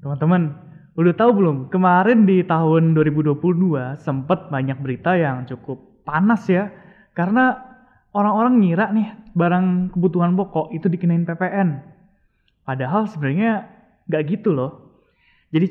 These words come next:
coba kita luruskan dulu sebelumnya ya. Barang kebutuhan pokok itu di aturan U U P P N sebelum adanya Undang-Undang H P P, itu adalah barang yang dikecualikan dari pengenaan P P N. Artinya dia itu barang kena pa-, eh, bukan barang kena pajak begitu ya.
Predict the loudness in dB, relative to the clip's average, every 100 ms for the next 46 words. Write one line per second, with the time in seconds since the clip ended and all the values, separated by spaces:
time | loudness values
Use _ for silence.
0 | 0 0 -2 -2 -2 -2 -4 -6 -6 -6
1 | -6 -6 -8 -8 -8 -12 _ _ _ _
2 | _ _ -2 0 2 0 2 0 0 -4
3 | -4 -4 -6 -8 -6 -2 0 -2 -2 -2
4 | -2 -2 -4 -4 -6 -4 -6 -6 -6 -4
5 | -4 -6 -8 -8 -8 -10 -10 -12 -12 -6
6 | -6 -4 -6 -6 -8 -16 _ _ _ -12
7 | -12 -2 -2 0 -2 -4 -4 -6 -8 -8
8 | -4 -2 -2 -2 -2 -4 -6 -12 -14 -8
9 | -6 -4 -4 -6 -4 -4 -4 -4 -4 -4
10 | -4 -4 -4 -4 -6 -4 -2 -4 -6 -10
11 | -6 -4 -2 -2 -2 -2 -2 -2 -4 -10
12 | _ _ _ _ -4 -2 -2 -2 -4 -4
13 | -4 -2 0 0 -2 -4 0 0 0 -4
14 | -6 -4 -2 -2 -4 -6 -8 -8 -10